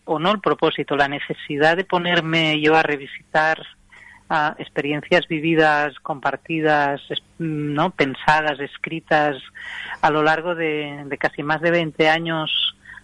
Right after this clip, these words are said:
con, pues, con cómplices, con amigos, con interlocutores, con colectivos en Barcelona y en otras ciudades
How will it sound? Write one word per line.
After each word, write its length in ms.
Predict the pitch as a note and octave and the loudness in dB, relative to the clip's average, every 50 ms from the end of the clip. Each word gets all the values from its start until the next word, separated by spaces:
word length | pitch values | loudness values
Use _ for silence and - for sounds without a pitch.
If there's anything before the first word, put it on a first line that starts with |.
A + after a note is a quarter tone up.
| _ _ _ | _ _ _
con, 640 | - D#3 D3+ D3+ D3 C#3+ C#3+ C#3 C3+ C3 C3 C3 - | 4 4 4 4 2 0 -2 -4 -4 -4 -6 -6 -6
pues, 120 | - - - | -6 -6 -4
con 260 | - - C#3+ C3 B2+ | 0 0 -2 -2 0
cómplices, 640 | - - D3 C#3 C3 D3+ D3 D3 - - E3 - - | 2 2 0 0 0 -2 -2 -2 0 0 -2 -2 0
con 200 | - - C3+ C#3 | -4 -2 0 0
amigos, 400 | C3+ C3+ C#3+ D3 D3 D#3 D3 - | 0 0 0 0 0 0 0 0
con 140 | - D#3+ D3 | 0 -2 -2
interlocutores, 1000 | C#3+ C3+ - D3+ D3 C#3+ C#3 - - D3+ - - D#3+ D#3 D#3 D3+ D#3 D3+ - - - | -2 -2 0 0 2 2 0 0 -2 -4 2 2 4 4 4 4 2 2 0 -2 -4
con 180 | - C#3 C#3 B2+ | -4 -4 -4 -2
colectivos 800 | - - D3 C#3+ C#3 - - _ - F3 E3+ D3+ D#3 D#3 D#3+ D#3 - - - - - - - - - _ | 0 0 0 0 -2 -4 -6 _ 2 2 6 6 6 6 6 4 2 0 -2 -4 -10 -10 -10 -12 -8 _
en 120 | - D#3+ D3 | -2 0 2
Barcelona 640 | C#3+ D3+ - - - D#3 D3 E3+ F#3 F#3 G3 G3 | 2 2 0 -2 -4 0 2 2 2 2 2 0
y 80 | F3+ D3+ | 0 -2
en 80 | C#3+ | -6
otras 240 | D#3 D#3+ - E3 D3 - - | -6 -4 -4 -4 -4 -6 -8
ciudades 560 | E3 D3+ D3+ D#3 D#3 D#3 D#3 D#3 D#3 D3+ D3 | -6 -2 0 2 2 2 2 0 0 -2 -4